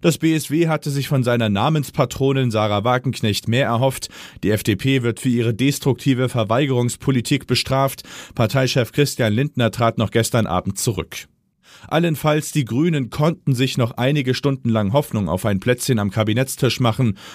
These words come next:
aber auch sie müssen aus ihren Schwächen lernen. Der mangelnden Verankerung im ländlichen Raum, der ungeschickten Kampagnenführung,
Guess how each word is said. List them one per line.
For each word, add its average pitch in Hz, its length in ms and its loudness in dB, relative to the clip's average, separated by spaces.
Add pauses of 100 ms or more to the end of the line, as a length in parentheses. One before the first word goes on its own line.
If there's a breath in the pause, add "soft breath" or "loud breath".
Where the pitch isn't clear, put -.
(120 loud breath)
aber 147 160 0
auch 143 120 2
sie 156 220 0
müssen 131 300 0
aus 107 240 0
ihren 107 260 0
Schwächen 90 400 0
lernen. 95 460 0 (500 loud breath)
Der 87 100 2
mangelnden 120 540 0
Verankerung 131 680 0
im 123 140 0
ländlichen 110 500 0
Raum, 120 440 0 (120)
der 143 140 2
ungeschickten 156 600 0
Kampagnenführung, 139 1000 0